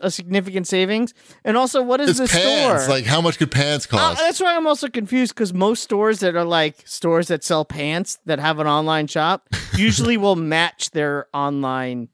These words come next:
Speaker 1: The only store that I've ever dealt with that refused to match their online price
Speaker 2: Yeah.
Speaker 1: was Barnes and Noble. And I wound up just saying, "Okay," and bought, and bought the item online and just
Speaker 2: Right.
Speaker 1: walked out the store and had it shipped to my house.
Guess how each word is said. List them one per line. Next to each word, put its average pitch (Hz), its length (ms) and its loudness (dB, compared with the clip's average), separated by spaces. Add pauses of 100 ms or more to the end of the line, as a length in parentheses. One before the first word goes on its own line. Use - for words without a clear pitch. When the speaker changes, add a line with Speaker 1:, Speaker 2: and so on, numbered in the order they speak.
(320)
Speaker 1:
The 208 180 2
only 294 300 2
store 226 280 0
that 202 140 2
I've 185 140 2
ever 175 200 0
dealt 165 320 2
with 147 200 -4
that 143 180 -4
refused 160 920 -2
to 196 60 2
match 165 360 0
their 165 260 0
online 156 500 2
price 240 600 0 (160)
Speaker 2:
Yeah. 90 240 0 (320)
Speaker 1:
was 165 340 2
Barnes 170 380 0
and 160 100 -2
Noble. 180 480 0 (1120)
And 196 140 2
I 190 80 4
wound 185 300 4
up 180 120 0
just - 140 -8
saying, 170 240 2
"Okay," 151 380 2
and 147 120 -4
bought, 143 240 0
and 147 160 -4
bought 135 260 -4
the 135 140 -4
item 120 280 -4
online 107 560 -10
and 147 120 -2
just 135 160 -6
Speaker 2:
Right. 139 60 6
Speaker 1:
walked 123 180 0
out 110 140 -4
the - 80 -14
store 110 420 -6
and 139 80 -4
had 131 160 2
it 117 120 -6
shipped - 240 -6
to 110 60 -10
my 101 120 -10
house. - 400 -12